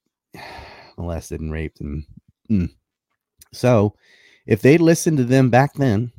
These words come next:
there wouldn't have been this twenty-seven year escapade of rape and pimping and the disgust, which also led to a lot of white collar crime, 'cause that's the leverage they had on people. But what I want everyone to understand is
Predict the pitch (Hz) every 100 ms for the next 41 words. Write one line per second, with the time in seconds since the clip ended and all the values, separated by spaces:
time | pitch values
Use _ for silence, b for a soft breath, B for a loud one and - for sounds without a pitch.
0 | _ _ _ _ - 101 117 113 101 113
1 | 104 - 110 104 95 101 98 95 92 92
2 | - 90 - 90 87 85 80 _ _ _
3 | _ _ _ _ _ _ - 90 90 87
4 | 76 92 90 85 85 76 80 123 _ _
5 | _ _ _ _ 92 85 - 92 87 -
6 | - 110 104 110 104 101 98 87 90 90
7 | 87 87 87 - 87 82 - 87 87 85
8 | 82 82 80 82 85 98 90 - 82 82
9 | 80 78 76 78 76 76 73 78 82 b
10 | b b b b b b _ 92 95 110
11 | 117 - 104 104 101 95 82 - - 92
12 | 104 104 82 80 80 -